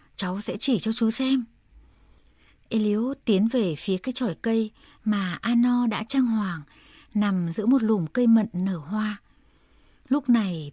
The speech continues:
tim cậu đập còn mạnh hơn khi cậu hoàn tất cự ly một trăm mét. Elliot liếc nhìn ra phía sau.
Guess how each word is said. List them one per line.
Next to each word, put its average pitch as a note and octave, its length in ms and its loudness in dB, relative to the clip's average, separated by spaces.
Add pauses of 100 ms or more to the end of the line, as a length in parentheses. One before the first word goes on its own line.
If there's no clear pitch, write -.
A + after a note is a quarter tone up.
tim A3+ 160 4
cậu A3+ 200 -2
đập G#3 200 0
còn F#3 140 -2
mạnh F#3 220 0
hơn B3+ 340 0 (420)
khi C#4 280 0
cậu - 240 -4
hoàn F3+ 200 -2
tất D4 240 -4
cự - 140 -2
ly G#3+ 280 2
một F3+ 240 -2
trăm F#3 220 0
mét. A#3 200 -2 (960)
Elliot G#3+ 480 -2
liếc C4+ 200 0
nhìn G3+ 200 4
ra F#3 160 -4
phía F#3 180 -4
sau. A3 360 -2